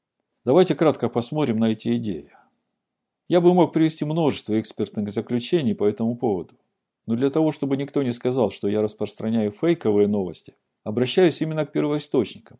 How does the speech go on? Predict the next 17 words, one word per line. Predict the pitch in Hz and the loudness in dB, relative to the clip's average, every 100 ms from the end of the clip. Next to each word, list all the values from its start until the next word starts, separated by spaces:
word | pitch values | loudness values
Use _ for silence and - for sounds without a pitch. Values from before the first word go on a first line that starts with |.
| _ _ | _ _
которые | - - 147 139 | -8 -2 -2 -2
написаны | 139 185 180 127 | -2 -2 -2 0
очень | 120 139 151 | 0 0 -2
важными | 151 160 98 95 | 2 2 2 -4
людьми | 95 107 127 135 104 | -4 -4 -4 -4 -2
и | 98 90 - | -2 -6 -2
умными | 143 175 113 90 | 0 0 -2 -4
людьми | 82 87 92 - - | -6 -10 -12 -16 -14
этого | 95 92 98 104 | -12 -8 -6 -6
мира, | 104 87 _ _ _ _ _ _ _ _ _ | -6 -10 _ _ _ _ _ _ _ _ _
которых | - 120 151 139 | -4 2 2 2
никто | 131 156 - 170 117 | -2 -6 2 4 4
не | 92 | 0
обвинит | 90 98 113 143 - | -6 -6 -6 -6 -6
в | |
фейковых | - 98 98 95 - | -4 -4 -4 -10 -10
новостях. | 98 101 - - - | -10 -10 -12 -18 -20